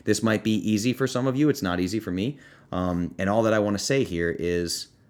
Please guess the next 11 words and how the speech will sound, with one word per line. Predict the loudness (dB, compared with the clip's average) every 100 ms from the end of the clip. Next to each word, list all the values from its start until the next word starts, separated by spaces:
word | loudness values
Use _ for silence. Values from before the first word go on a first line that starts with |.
| -20 _ -4
I | 0 2
realized | 2 2 2 0 -6 -8 -8 -14 _ -20 _ _ _ -20 -6
that | -4 -4
people | -2 0 2 2
love | 2 0 -4
me | -10 -8 -8 -8 _ _ _ _ _ _ -20 -14
just | -6 -2 -2 -2 -8 -6
because | -6 -6 -6 -2 -2 -2 -6 -10
I | -8
am | -6 -6 -4
me. | -6 -6 -10 -20